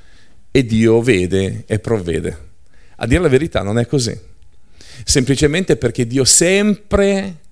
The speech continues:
gestisce le situazioni del cuore e mai le situazioni esteriori.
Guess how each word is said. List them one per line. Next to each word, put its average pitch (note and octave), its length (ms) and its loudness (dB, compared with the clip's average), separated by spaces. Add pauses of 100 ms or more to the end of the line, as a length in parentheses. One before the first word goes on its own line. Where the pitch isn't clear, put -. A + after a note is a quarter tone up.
(140)
gestisce C3 720 -2
le B2 80 -2
situazioni A#2+ 680 -2
del A#2+ 260 0
cuore D3+ 600 2
e A2 120 -6
mai G#2+ 220 0
le A#2+ 80 0
situazioni G#2+ 540 -4
esteriori. F#2 580 -6